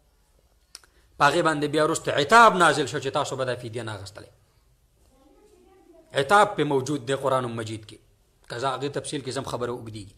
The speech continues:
لهذا محترمو، د دغې حالاتو تقاضا دا وه چې ته جذبه خیر سګالي نوم ورله ورکې، بې غیرتۍ له د جذبه خیر سګالي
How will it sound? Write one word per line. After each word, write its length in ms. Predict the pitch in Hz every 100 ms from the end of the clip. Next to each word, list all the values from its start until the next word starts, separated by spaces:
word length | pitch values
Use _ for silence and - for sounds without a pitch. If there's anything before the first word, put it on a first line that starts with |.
| - - - _ -
لهذا 380 | 131 170 226 233
محترمو، 560 | 202 156 180 233 214 190 - - _ _ -
د 120 | 151
دغې 200 | 262 240 180
حالاتو 320 | 185 190 160
تقاضا 460 | 160 151 135 143
دا 160 | 120 110
وه 120 | 87 - - _ _ -
چې 60 |
ته 140 | - 202
جذبه 520 | 135 185 156 160 143
خیر 280 | - 143 127
سګالي 480 | 143 131 143 208
نوم 200 | 285 269
ورله 160 | 240 220
ورکې، 380 | 208 190 226 214 - - -
بې 200 | 123 143 131
غیرتۍ 400 | 151 151 151 240
له 120 | 233
د 180 | 151 127
جذبه 400 | 214 214 185 165
خیر 280 | - 143 139
سګالي 560 | - 135 123 131 226